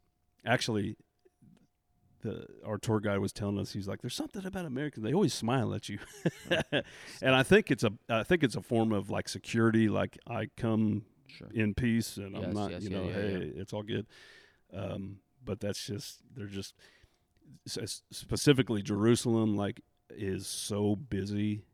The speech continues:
Speaker 1: and it's like, you have people cutting in front of you. You have, like, just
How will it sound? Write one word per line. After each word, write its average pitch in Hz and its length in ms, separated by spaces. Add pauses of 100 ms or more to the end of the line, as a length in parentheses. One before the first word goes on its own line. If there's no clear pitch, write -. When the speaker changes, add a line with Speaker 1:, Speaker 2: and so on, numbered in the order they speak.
(160)
Speaker 1:
and 110 100
it's - 200
like, 98 240 (880)
you 113 220
have 92 120
people 110 280
cutting - 260
in 101 60
front 135 340
of 117 100
you. 120 160
You 113 220
have, 98 300 (120)
like, - 240 (200)
just - 260